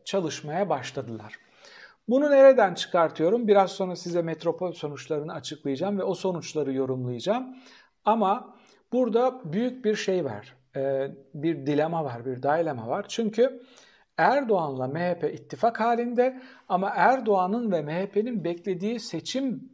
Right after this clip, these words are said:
sistemi birbirinden çok çok farklı. Zira artık M H P küçük bir parti.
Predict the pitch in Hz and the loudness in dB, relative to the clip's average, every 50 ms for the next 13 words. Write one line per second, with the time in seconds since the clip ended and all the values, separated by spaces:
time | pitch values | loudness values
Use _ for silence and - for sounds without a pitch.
0 | _ _ - - - 160 127 - - - 135 139 165 214 208 170 170 170 170 160 | _ _ -14 -10 -8 -8 -8 -8 -6 -4 -4 -2 -2 -4 -2 -2 -2 -2 -2 -2
1 | 156 147 147 139 139 143 160 185 190 175 - - 196 185 - - 143 123 127 - | -4 -4 -4 -4 -6 -4 -4 -4 -6 -8 -8 -8 -8 -6 -6 -8 -10 -10 -8 -8
2 | 127 123 113 - - 190 208 170 151 165 185 175 165 156 151 - 180 175 170 170 | -8 -8 -6 -8 -6 -6 -6 -6 -4 -4 -4 -2 0 0 0 0 -2 -2 -4 -6
3 | 170 - - 156 156 151 147 196 196 190 - - - 240 247 - - 156 - - | -10 -14 -10 -10 -8 -6 -6 -6 -6 -6 -8 -10 -10 -10 -8 -6 -6 -6 -4 -4
4 | 127 117 110 - - 185 233 247 | -4 -4 -4 -4 -4 -4 -4 -4